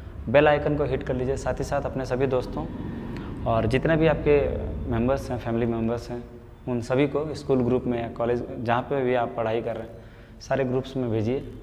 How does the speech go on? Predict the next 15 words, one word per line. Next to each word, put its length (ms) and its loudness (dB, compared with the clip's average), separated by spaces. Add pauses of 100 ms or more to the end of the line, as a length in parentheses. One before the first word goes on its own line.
(260)
Telegram, 460 0
WhatsApp, 440 -4 (1120)
शेयर 240 6
कर 120 4
सकते 220 -2
हैं, 80 2
जितना 260 4
हो 120 2
सके 220 -2
शेयर 200 0
करिए, 260 -2
ताकि 300 -4
जल्दी 260 4
से 140 0
जल्दी 280 2